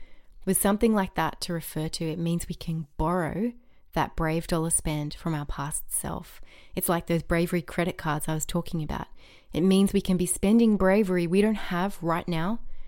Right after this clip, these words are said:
based on stuff we've overcome in the past or stuff we've maybe even seen others overcome.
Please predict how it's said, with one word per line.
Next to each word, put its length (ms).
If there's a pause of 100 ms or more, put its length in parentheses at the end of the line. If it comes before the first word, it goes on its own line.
(220)
based 300
on 140
stuff 440 (260)
we've 160
overcome 480
in 120
the 60
past 460
or 120
stuff 340
we've 140
maybe 220
even 200
seen 400
others 320
overcome. 480